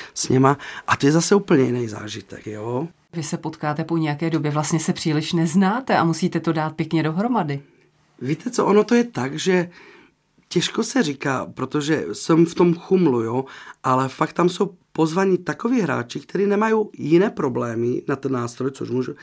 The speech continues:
Speaker 1: Prostě ta chemie a ta radost, že se zase po měsíci uvidíme. Ten přiletěl z Portugalska, ten dokonce z Izraelu byl koncertní mistr minule. Takže ono se to nějak zladí. Jsou tam tři zkoušky.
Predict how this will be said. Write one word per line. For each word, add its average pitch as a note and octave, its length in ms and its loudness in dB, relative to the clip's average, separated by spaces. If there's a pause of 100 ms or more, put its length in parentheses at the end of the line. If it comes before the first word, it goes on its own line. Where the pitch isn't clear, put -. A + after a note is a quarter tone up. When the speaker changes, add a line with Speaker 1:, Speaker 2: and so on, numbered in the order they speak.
(540)
Speaker 1:
Prostě - 340 -6
ta F3+ 80 -2
chemie F3 640 2
a - 120 -16
ta C3+ 180 0
radost, F3+ 300 2
že C#3 100 -4
se - 140 -4
zase D#3+ 220 -2
po D3+ 140 -4
měsíci C#3+ 460 -4
uvidíme. D#3 540 -2 (520)
Ten C3+ 320 2
přiletěl B2+ 500 -2
z - 80 -6
Portugalska, B2+ 800 -4
ten A#2+ 340 -2
dokonce C3+ 380 -2
z A#2+ 100 -6
Izraelu D#3 440 0
byl C3 160 -2
koncertní B2 520 -6
mistr A#2+ 300 -8
minule. A#2+ 320 -4 (440)
Takže C#3 420 0 (440)
ono C3 200 -2
se E3 140 -6
to F#3+ 100 0
nějak F#3+ 200 2
zladí. E3+ 260 0
Jsou A3+ 160 0
tam F3 160 2
tři - 180 -8
zkoušky. G#3+ 720 -2